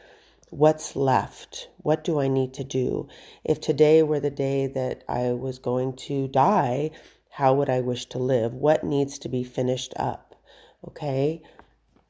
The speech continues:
And also with Saturn in Pisces, this is the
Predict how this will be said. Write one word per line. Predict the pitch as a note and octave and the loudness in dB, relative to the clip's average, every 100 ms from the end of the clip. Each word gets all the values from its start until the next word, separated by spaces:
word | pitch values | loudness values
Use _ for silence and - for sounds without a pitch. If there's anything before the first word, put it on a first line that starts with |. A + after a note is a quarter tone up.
| _ _ _ - - - _ _ - | _ _ _ -6 -6 -6 _ _ -4
And | D3 C#3 C#3 | 2 4 4
also | C3+ C3+ - C3 | 2 2 0 0
with | C3 | -2
Saturn | - C3 B2 B2+ | -2 -2 0 2
in | B2 B2+ | 0 -2
Pisces, | - C3+ C3+ C3+ B2+ B2 - - | -2 -2 0 0 0 0 -6 -6
this | C3 - | -6 -4
is | B2+ B2 B2 | -4 -4 -6
the | - B2+ B2 B2 B2 | -2 0 0 -2 -4